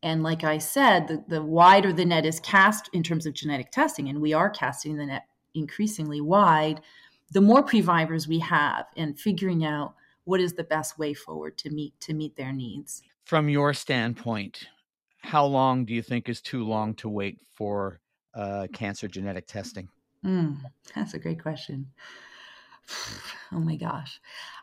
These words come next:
Speaker 1: I mean, look, I think in a perfect world, um, we would see everybody within three to six months. Um, but, uh, there's not a center in Canada where I think, uh, that is the case. Um,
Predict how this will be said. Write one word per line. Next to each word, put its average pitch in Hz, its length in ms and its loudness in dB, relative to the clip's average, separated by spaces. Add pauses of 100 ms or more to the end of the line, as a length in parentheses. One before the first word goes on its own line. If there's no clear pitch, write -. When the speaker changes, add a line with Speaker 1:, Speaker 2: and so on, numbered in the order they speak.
Speaker 1:
I 208 120 6
mean, 208 240 8
look, 185 240 2
I 180 100 2
think 262 240 0
in 247 140 4
a 208 100 0
perfect 196 500 -4
world, 170 720 -2
um, 156 600 -4
we 165 180 -2
would 160 220 -4
see 165 320 0
everybody 143 500 -2
within 143 300 -6
three 143 220 -6
to 143 100 -8
six 131 260 -10
months. 139 480 -8 (720)
Um, 143 960 -4
but, 139 360 -4 (260)
uh, 139 320 -8
there's 151 260 -4
not 143 140 -8
a 131 60 -10
center 135 360 -6
in 127 120 -4
Canada 131 440 -8
where 117 120 -8
I 117 80 -10
think, 135 320 -12 (160)
uh, 139 300 -10
that 127 180 -10
is 123 140 -12
the 110 60 -20
case. - 480 -12 (560)
Um, 135 760 -10